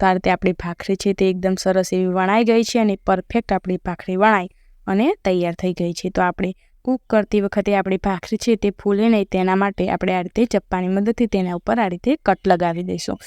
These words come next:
જેથી કરીને આપણી ભાખરી છે તે એકદમ ક્રિસ્પી અને કડક આપણી શેકાઈ અને તૈયાર થઈ જાય. તો આ રીતે આપણી ભાખરી છે તે વણી અને રેડી કરી લીધી છે. તો તેને આપણે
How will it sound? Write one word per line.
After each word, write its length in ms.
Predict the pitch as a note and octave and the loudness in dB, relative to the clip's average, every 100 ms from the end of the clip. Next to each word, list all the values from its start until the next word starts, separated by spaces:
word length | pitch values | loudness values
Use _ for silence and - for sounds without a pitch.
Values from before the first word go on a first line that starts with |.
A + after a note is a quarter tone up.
| - - | -20 -2
જેથી 240 | G#3 G3 F#3+ | 0 0 0
કરીને 280 | F#3+ G#3+ G#3 | 2 2 2
આપણી 240 | F#3+ F#3 | 0 -2
ભાખરી 320 | F#3 F3 - G3+ | -2 -6 -4 0
છે 160 | G#3+ | 0
તે 120 | G3 | 0
એકદમ 280 | F3+ F3 F#3 F#3+ | -2 -2 -4 -4
ક્રિસ્પી 400 | G3+ G#3 - A#3 | -4 -4 -2 0
અને 300 | G#3 F#3 B3+ - _ _ | 0 2 0 -2 _ _
કડક 260 | F#3+ F#3+ F#3 - | 0 2 0 -4
આપણી 260 | - A#3+ | -2 -2
શેકાઈ 460 | D4 F#3+ E3+ A3+ G3 | -2 -4 0 0 2
અને 180 | F3 G#3 | 0 -2
તૈયાર 320 | C4 F#3 E3+ | 0 0 -2
થઈ 180 | E3+ F3 | -2 -2
જાય. 200 | F3 E3+ | -2 -2
તો 100 | E3+ | -2
આ 140 | F#3 F3 | -2 -2
રીતે 200 | F3 F3+ | -4 -4
આપણી 200 | E3+ F3 | -4 -4
ભાખરી 400 | F3+ E3+ - G3 | -4 -4 -4 -2
છે 140 | G3 | -2
તે 140 | F#3+ | -4
વણી 380 | F3+ G#3 A#3+ C4 - | 0 2 4 2 -2
અને 220 | F3+ F#3+ F4+ A4+ | -4 0 2 6
રેડી 220 | C4 G3 | 6 6
કરી 260 | - F3 E3+ | 0 -2 -2
લીધી 300 | F3 E3 F3+ | -4 -4 -6
છે. 160 | F3+ F3+ _ _ _ | -6 -10 _ _ _
તો 80 | G3 | -4
તેને 300 | F#3+ F#3+ G#3 | 0 2 4
આપણે 280 | F#3+ - G3+ | 2 2 4